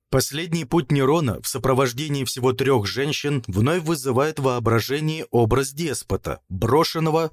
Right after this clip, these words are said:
почти всеми. Однако Акта, Эглога и Александрия знали Нерона, помимо всякой пропаганды, так долго и хорошо, как почти никто другой. Они помнили Нерона другим,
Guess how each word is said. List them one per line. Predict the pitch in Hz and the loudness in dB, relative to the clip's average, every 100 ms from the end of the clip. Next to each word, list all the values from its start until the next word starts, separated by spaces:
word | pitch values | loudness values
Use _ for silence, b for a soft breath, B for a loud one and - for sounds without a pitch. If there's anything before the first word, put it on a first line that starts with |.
| - | 0
почти | 175 - - 107 | -2 -2 -2 -2
всеми. | - - 110 80 67 - - | -2 -4 -4 -4 -6 -14 -12
Однако | - 120 123 127 117 - | -2 0 2 0 0 -2
Акта, | 123 139 - 98 - - | 0 0 -2 -4 -4 0
Эглога | 127 120 135 139 127 127 | 2 4 4 2 0 -2
и | - 123 | -2 0
Александрия | 120 110 - 117 113 131 165 | 0 -2 -2 0 0 0 -4
знали | 156 123 123 127 | -6 -2 0 0
Нерона, | 139 143 147 107 80 65 _ _ - | -2 0 2 0 0 -8 _ _ 2
помимо | 131 131 123 | 2 4 2
всякой | - 123 120 | 0 -2 0
пропаганды, | 117 113 113 104 131 135 92 69 _ | 0 0 0 2 0 0 -2 -6 _
так | 131 120 117 | -2 0 2
долго | 143 143 123 | 4 4 2
и | 117 117 | 2 0
хорошо, | - 107 107 - 147 - | 0 0 0 0 -2 -2
как | - 135 - | -2 -2 0
почти | 117 - - 170 | -2 -2 -4 -2
никто | 180 180 - 110 | 0 -2 0 0
другой. | 110 117 117 87 65 - _ _ - | 2 2 0 -4 -8 -18 _ _ -4
Они | 139 180 | 0 0
помнили | 185 175 160 151 | 2 2 2 0
Нерона | 143 131 156 156 | -2 0 0 0
другим, | 147 156 139 113 76 | 0 -2 -2 -4 -6